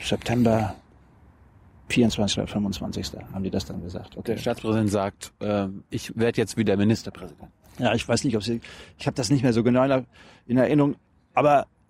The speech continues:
Speaker 1: später, als es dann nicht mehr war, hatte das, glaub ich, schon sehr bedauert, dass er jetzt nicht mehr Chef ist von da oben, ganz oben.
Speaker 2: Hm.
Speaker 1: Wärst
Speaker 2: Dann
Speaker 1: du vielleicht auch,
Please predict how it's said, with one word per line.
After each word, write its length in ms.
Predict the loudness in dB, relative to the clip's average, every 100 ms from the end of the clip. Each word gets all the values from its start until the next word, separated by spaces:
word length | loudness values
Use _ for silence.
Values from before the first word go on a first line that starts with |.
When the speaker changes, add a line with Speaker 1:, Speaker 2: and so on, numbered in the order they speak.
| _
Speaker 1:
später, 600 | -2 2 4 4 4 0 -6 _ -20 -16 -2
als 180 | 0 2
es 120 | 2
dann 160 | 2
nicht 160 | 2 2
mehr 180 | 2 4
war, 160 | 2
hatte 160 | 2 2
das, 160 | 0 0
glaub 160 | -2
ich, 80 | -2
schon 160 | 0 2
sehr 100 | 2
bedauert, 380 | 2 0 2
dass 140 | 0 0
er 60 |
jetzt 140 | -2 -4
nicht 140 | -4
mehr 80 | -4
Chef 220 | -4 -6
ist 180 | -8 -10
von 140 | -8
da 80 | -8
oben, 220 | -8 -12 -18 -6
ganz 220 | -6 -6
oben. 220 | -10 -14 -18 _
Speaker 2:
Hm. 180 | -8 -8 -12 -20 -20 -20 _ -20 -20 _ _ -20 0
Speaker 1:
Wärst 200 | 2 2
Speaker 2:
Dann 80 | 0
Speaker 1:
du 60 |
vielleicht 180 | -2 -2
auch, 120 | -6